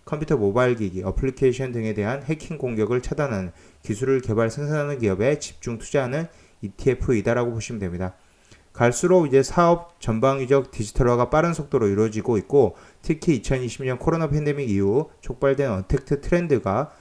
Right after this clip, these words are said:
이제 부상이 됐다. 온라인 상에서의 사이버 공격에 대한 보안의 중요성이 점점 중요해지고 있다라고 보시면 되고요.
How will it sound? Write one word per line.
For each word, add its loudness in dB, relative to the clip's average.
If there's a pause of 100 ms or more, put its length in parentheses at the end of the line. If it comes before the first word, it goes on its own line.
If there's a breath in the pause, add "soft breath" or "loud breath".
(180 loud breath)
이제 0
부상이 -2
됐다. -2 (280 soft breath)
온라인 4
상에서의 2
사이버 0
공격에 0
대한 -2
보안의 0
중요성이 -4 (200 loud breath)
점점 0
중요해지고 0
있다라고 0
보시면 -6
되고요. -2